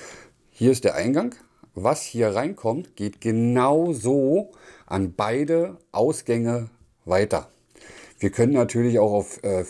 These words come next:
zwei K runter reduzieren oder vier K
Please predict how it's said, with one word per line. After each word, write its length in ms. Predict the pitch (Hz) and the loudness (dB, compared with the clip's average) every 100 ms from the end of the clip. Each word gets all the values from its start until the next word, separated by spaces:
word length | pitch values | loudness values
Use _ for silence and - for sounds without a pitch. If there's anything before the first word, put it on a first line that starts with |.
| - | -10
zwei 320 | - 85 113 | -6 0 0
K 160 | 120 135 | 2 -2
runter 400 | 120 131 135 113 | -2 -2 -2 -2
reduzieren 640 | 113 117 - - 113 113 | -2 -4 -6 -4 -2 -2
oder 180 | 92 73 | -2 -6
vier 240 | - 120 | -4 -6
K 260 | 117 107 | -2 -2